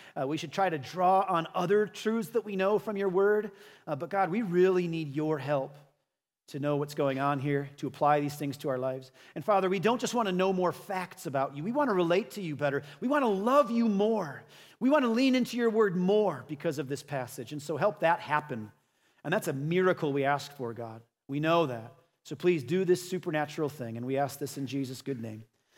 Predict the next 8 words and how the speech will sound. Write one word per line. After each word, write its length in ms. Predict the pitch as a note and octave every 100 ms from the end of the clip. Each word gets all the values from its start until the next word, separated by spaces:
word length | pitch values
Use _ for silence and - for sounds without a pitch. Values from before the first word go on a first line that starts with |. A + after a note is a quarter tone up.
| _ _
Amen. 440 | B2 G#2+ B2 - - _ _ _ _ _ _ _ _ _ _ _
Go 120 | -
to 60 | C#3+
Daniel 320 | A#2+ D3 C#3+
chapter 240 | C#3+ D3 C3
ten, 200 | D3 C3+
verse 200 | C3+ -
one, 340 | C3+ C3+ C3